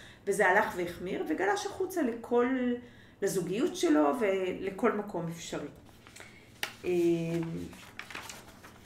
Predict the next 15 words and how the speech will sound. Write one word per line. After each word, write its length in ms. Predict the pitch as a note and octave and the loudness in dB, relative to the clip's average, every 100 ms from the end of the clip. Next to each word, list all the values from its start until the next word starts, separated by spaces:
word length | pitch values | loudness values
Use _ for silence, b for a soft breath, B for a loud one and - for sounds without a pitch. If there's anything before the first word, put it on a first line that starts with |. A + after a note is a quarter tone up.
| - | -6
אז, 360 | F#3+ E3 D#3+ - - - - - - - | -4 -4 -6 -10 -12 -16 -20 -20 -14 -6
אה, 60 | F#3 F3 F3 E3+ - | -2 0 0 0 -2
אבל 200 | - G3+ | -2 2
לא 80 | B3+ - | 2 4
כל 140 | G#4 G4 - | 8 8 6
אירוע 300 | A#3 A#3+ F4+ E4 | 4 6 6 4
טראומטי 600 | B3 G3 F#3 G#3+ - D#4 | 4 2 4 2 2 0
כזה, 560 | - F#3+ D#3 E3+ F3+ B3+ - B B B - | 0 -4 0 0 2 0 -4 B B B -2
הוא 80 | F#3+ | -2
יכול 260 | F#3+ A3 | 0 0
אולי 220 | A#3+ G#3+ F#3+ | 2 2 2
להפוך 380 | F3+ G#3 - | 0 -4 -4
להיות 220 | G3 F3 - | -4 -4 -2
טראומה 340 | F3 F3+ E3+ | -2 0 0
מורכבת, 680 | D#3 - - D#4 - E4+ | -4 -6 -4 -4 0 -2